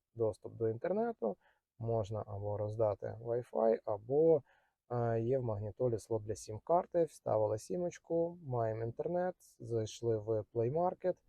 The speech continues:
вик-, вбили свій аккаунт, ввели, м, точніше, е, логін, пароль і викачуємо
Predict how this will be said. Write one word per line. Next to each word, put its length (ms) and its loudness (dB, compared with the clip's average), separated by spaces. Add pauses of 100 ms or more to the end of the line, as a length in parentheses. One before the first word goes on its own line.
(500)
вик-, 340 2
вбили 500 4
свій 260 2
аккаунт, 520 4 (360)
ввели, 640 6 (760)
м, 560 0
точніше, 680 -2 (140)
е, 520 4 (120)
логін, 400 2
пароль 420 4
і 120 2
викачуємо 880 2